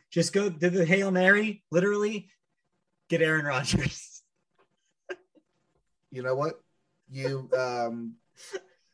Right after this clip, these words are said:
Speaker 2: you call up Kanye West. You, you call up, um, Snoop Dogg.
Speaker 1: Sure.
Speaker 2: You s-, find out their management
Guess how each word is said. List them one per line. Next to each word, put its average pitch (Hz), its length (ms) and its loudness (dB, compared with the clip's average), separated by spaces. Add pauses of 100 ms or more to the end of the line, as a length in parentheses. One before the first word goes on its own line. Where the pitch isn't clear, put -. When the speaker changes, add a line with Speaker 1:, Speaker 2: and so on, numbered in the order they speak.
(100)
Speaker 2:
you 135 220 -10
call 143 420 0
up 139 260 0 (920)
Kanye 135 380 -4
West. 131 420 -4 (540)
You, 185 120 -2 (360)
you 127 100 -2
call 131 320 0
up, 131 300 -6
um, 117 460 -2 (800)
Snoop 139 320 -10
Dogg. 156 340 -4 (400)
Speaker 1:
Sure. 131 300 -10 (800)
Speaker 2:
You 135 480 -8 (720)
s-, - 560 -20
find 139 260 2
out 135 300 0
their 131 160 0
management 131 640 -8